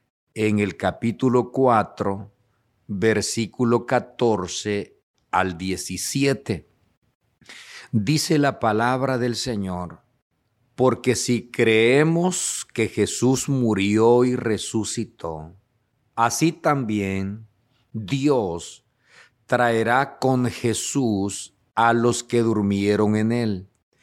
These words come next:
Por lo cual os decimos esto en palabra del Señor, que nosotros que vivimos, que habremos quedado hasta la venida del Señor,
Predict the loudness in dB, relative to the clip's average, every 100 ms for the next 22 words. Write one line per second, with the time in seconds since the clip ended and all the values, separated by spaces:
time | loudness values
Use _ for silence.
0 | _ _ _ 0 2 2 0 -2 0 2
1 | 2 0 -2 -6 _ _ -6 -4 0 -2
2 | -2 -2 0 0 -2 -6 _ _ 0 2
3 | 2 -2 _ -2 0 0 -4 -2 -2 2
4 | 2 2 0 -2 -2 -4 -4 -6 -4 -4
5 | -4 -6 -10 -18 _ -20 -20 -20 -4 0
6 | 2 0 0 -2 0 0 0 -4 -8 -8
7 | -10 -14 -14 -20 _ -2 0 2 0 0
8 | 2 2 2 -2 -6 -10 -12 -4 0 0
9 | 0 0 0 0 -2 -2 -2 0 0 2
10 | 2 0 -2 -6 -2 -2 -2 -4 -2 0
11 | 0 -2 -2 -4 -4 -4 -2 -2 -2 -4
12 | -6 -8